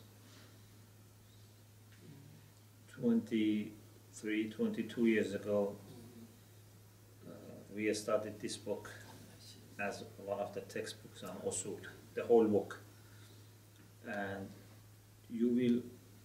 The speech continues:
be able to find the whole text also as P D F online, but, uh, we have also,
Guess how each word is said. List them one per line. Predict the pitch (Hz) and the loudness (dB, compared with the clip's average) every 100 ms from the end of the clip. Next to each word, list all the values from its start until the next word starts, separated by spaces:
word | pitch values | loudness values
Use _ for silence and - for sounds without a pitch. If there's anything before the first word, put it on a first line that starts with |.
| - - - - - - - 113 | -20 -20 -20 -20 -20 -18 -6 0
be | 123 | 2
able | 127 143 - | 4 2 2
to | 127 | 0
find | - 123 131 127 | 2 4 4 6
the | 117 | 4
whole | - 131 127 | 6 4 4
text | - 127 - | 4 2 4
also | 127 120 - | 0 0 2
as | 117 - | 2 0
P | - 120 | -4 -2
D | 123 123 | 6 6
F | 113 - | 6 2
online, | 113 120 123 131 131 - - - - - - - - - - - - - | 2 6 6 6 2 -6 -14 -12 -12 -10 -12 -12 -18 -20 -20 -20 -20 -10
but, | 107 110 | -8 2
uh, | 120 110 104 101 - - - | 6 6 6 4 2 -8 -10
we | 113 | -6
have | 107 107 113 | -2 0 2
also, | 110 - 113 110 107 | 0 0 -2 -2 -4